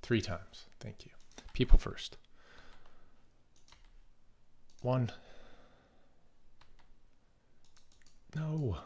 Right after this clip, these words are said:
What are you doing? All right. One, two, and three.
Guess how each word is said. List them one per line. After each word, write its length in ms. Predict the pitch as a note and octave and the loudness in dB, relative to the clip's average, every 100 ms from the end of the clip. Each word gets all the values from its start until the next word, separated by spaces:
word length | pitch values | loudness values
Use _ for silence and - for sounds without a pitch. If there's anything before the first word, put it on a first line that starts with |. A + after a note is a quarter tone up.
| - - - - - - - - - | -14 -20 -20 -20 -20 -20 -20 -20 -12
What 100 | D3+ | -8
are 40 | |
you 60 | D#3 | -6
doing? 380 | D3+ E3 C#3 D#2 - - - - - - - - - - - - - - - - - - _ _ _ - - - - - - _ - A#2+ | -6 -4 -4 -6 -12 -20 -20 -20 -20 -20 -20 -20 -20 -20 -20 -20 -20 -20 -20 -20 -20 -20 _ _ _ -20 -20 -20 -20 -20 -20 _ -16 -8
All 80 | |
right. 140 | A2+ A2+ - - - - - - - - - - | -6 -8 -10 -20 -20 -20 -20 -20 -20 -20 -20 -2
One, 300 | A2 C3 B2+ - - - - - - - - - - - - - - - - - - - | 2 2 0 -6 -20 -20 -20 -20 -20 -20 -20 -20 -20 -20 -20 -20 -20 -20 -20 -20 -18 -4
two, 360 | B2 B2 B2 - - - - - - - - - - - - - - - | 0 2 0 -6 -18 -20 -20 -20 -20 -20 -20 -20 -20 -20 -20 -20 -20 -6
and 320 | G#2+ A2 A2 | -2 2 0
three. 320 | - F#2+ - | -2 -6 -8